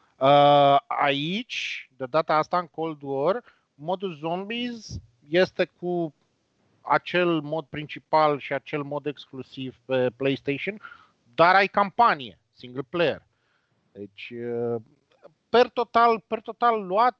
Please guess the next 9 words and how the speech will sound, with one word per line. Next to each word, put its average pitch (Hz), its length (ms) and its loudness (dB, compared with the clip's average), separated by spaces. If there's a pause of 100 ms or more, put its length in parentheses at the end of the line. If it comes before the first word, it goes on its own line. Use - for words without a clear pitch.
eu 208 260 -4
zic 202 180 -10
că 208 100 -2
este 202 220 -2
un 196 100 -8
pachet 196 480 -4
standard 180 680 0
la 165 100 0
lansare 180 760 -2